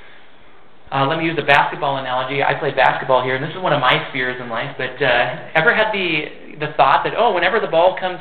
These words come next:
to me, I should be the one to take the shot because, you know, hey, I'm one of the best shooters on the team, so they've all given it to me because they want me to shoot it." And you just keep doing that, and then eventually your teammates come up to you and say, "Hey, uh, by the way, it's okay for you to pass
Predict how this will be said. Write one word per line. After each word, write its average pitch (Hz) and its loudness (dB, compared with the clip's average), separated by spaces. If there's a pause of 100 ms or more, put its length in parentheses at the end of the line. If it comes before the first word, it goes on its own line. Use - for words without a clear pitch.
to 143 -8
me, 170 -8
I 156 0
should 151 -10
be 151 -8
the 135 -6
one 131 -8
to 127 -10
take 131 -6
the 127 -8
shot 127 0
because, 135 -4
you 139 -4
know, 135 -2
hey, 151 -4
I'm 139 -4
one 143 -6
of 123 -8
the 107 -8
best 110 -6
shooters 156 -8
on 156 -8
the - -10 (100)
team, 208 -10 (100)
so 139 -4 (300)
they've 226 2
all 220 -2
given 233 -2
it 220 -8
to 190 -16
me 220 -12
because 226 -10
they 226 -6
want 226 -10
me 226 -10
to 240 -14 (100)
shoot 269 -12
it." - -8 (240)
And 170 -4
you 190 -4
just 214 -2
keep 165 -6
doing 185 -2
that, 131 2 (320)
and 165 0
then 180 4
eventually 165 0
your 143 -2
teammates 170 -4
come 156 0
up 160 2
to 160 -8
you 147 -4
and 139 -8
say, 139 0
"Hey, 147 -4
uh, 131 0
by 185 2
the 160 -4
way, 139 -4 (380)
it's - -16
okay 196 -10
for 196 -14
you 175 -10
to 143 -12
pass - -6